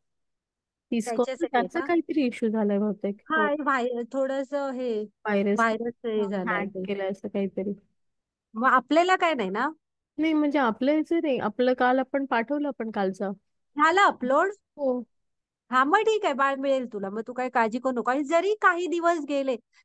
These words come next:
Speaker 2: तरी काहीच काळजी करू नको, जेव्हा ते upload होईल YouTube-ची link माताजी पाठवतील. हा, आ, ओके, आता बघा हा, इथं म्हणजे अहंकार, आता हा अहंकार कसा माणसाला, ह्याच गोष्टींचा असतो ना. आता आपण बघितलं,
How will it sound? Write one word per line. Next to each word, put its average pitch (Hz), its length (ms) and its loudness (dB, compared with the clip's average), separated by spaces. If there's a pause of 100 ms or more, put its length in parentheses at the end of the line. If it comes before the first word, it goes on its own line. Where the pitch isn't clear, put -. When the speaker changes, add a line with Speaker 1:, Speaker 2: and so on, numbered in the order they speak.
Speaker 2:
तरी 320 120 -4
काहीच 349 320 2
काळजी 294 360 0
करू 285 120 0
नको, 247 260 -6
जेव्हा 277 340 -2
ते 349 100 -4
upload 320 460 -4
होईल 320 240 -6
YouTube-ची 277 600 -4
link 269 260 -4
माताजी 233 380 -2
पाठवतील. 170 560 -8
हा, 269 120 -4 (680)
आ, 269 100 4
ओके, 226 300 2 (240)
आता 302 220 4
बघा 302 260 4
हा, 339 180 2 (260)
इथं 359 540 4 (240)
म्हणजे 302 220 0
अहंकार, 330 720 0
आता 269 340 0
हा 302 260 6
अहंकार 302 540 -2
कसा 302 280 2
माणसाला, 240 520 2
ह्याच 277 320 2
गोष्टींचा 302 560 -2
असतो 254 240 -2
ना. 233 100 0
आता 226 180 -2
आपण 247 240 -2
बघितलं, 240 520 -4